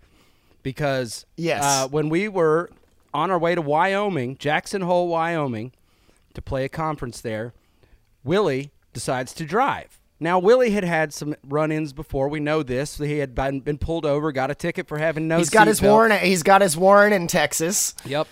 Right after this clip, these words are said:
Speaker 1: and he d-, wasn't he the one that was driving when the trailer flipped off the back of the van going over the railroad tracks in Indiana?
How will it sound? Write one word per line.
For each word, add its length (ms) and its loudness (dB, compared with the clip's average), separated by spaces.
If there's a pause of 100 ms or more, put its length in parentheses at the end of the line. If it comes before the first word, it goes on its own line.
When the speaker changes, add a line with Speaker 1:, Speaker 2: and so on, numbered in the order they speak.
Speaker 1:
and 160 -2
he 220 0
d-, 200 -12
wasn't 360 2
he 160 2
the 100 0
one 300 0
that 100 -2
was 140 -6
driving 420 0
when 120 -2
the 80 -2
trailer 360 -2
flipped 400 -6
off 220 0
the 80 -6
back 340 0
of 60 -8
the 320 -2
van 440 -2
going 200 0
over 140 -2
the 80 -2
railroad 340 -2
tracks 400 -4
in 100 -4
Indiana? 540 -4